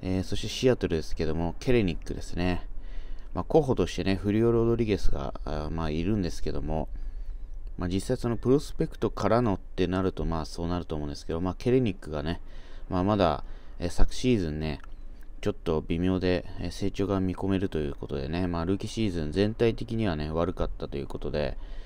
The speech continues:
まあ、九月にオーピーエス八五四、な-、七本塁打ということで、ブレイクの予感がしたということでね、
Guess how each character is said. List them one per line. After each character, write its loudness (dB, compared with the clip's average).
ま -4
あ、 -6
九 2
月 4
に 2
オ 2
ー 0
ピ -2
ー 4
エ -4
ス -6
八 -6
五 2
四、 -4
な-、 -6
七 -2
本 -2
塁 2
打 0
と -8
い -4
う -8
こ -8
と -4
で、 -2
ブ -2
レ 4
イ 2
ク -6
の -4
予 -6
感 -6
が -4
し -10
た -4
と -8
い -2
う -8
こ -14
と -8
で -6
ね、 -6